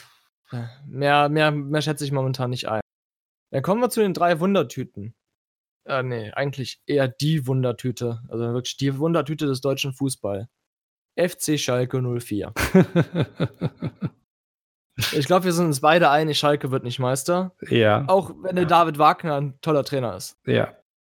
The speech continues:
Speaker 2: Also Schalke wird nie Meister und darf auch nie Meister werden, allein weil, äh,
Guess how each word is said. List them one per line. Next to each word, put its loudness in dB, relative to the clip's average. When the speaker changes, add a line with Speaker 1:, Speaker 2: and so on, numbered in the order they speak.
Speaker 2:
Also 4
Schalke 2
wird 2
nie 4
Meister 2
und 2
darf 4
auch 2
nie 4
Meister 2
werden, 4
allein 4
weil, 4
äh, 2